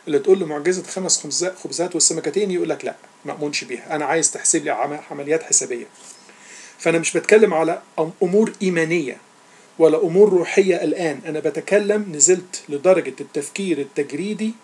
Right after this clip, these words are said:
العقلاني فقط للإخوة الملحدين أو الإخوة اللادينيين أو اللا أدريين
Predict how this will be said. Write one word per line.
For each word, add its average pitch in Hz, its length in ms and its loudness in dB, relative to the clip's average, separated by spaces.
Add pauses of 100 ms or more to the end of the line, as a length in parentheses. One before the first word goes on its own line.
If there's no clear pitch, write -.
العقلاني 160 640 0
فقط - 380 -6
للإخوة 165 400 -4
الملحدين 165 540 -8 (680)
أو 147 120 4
الإخوة 165 300 2
اللادينيين 160 720 0 (200)
أو 156 140 2
اللا 180 320 0
أدريين 170 580 -4